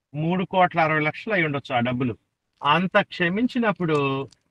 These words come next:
ఆ, అంత గొప్ప అప్పు నీది క్షమించినప్పుడు,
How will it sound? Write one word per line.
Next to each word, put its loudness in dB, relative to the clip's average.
ఆ, -4
అంత -4
గొప్ప 0
అప్పు 4
నీది 2
క్షమించినప్పుడు, -4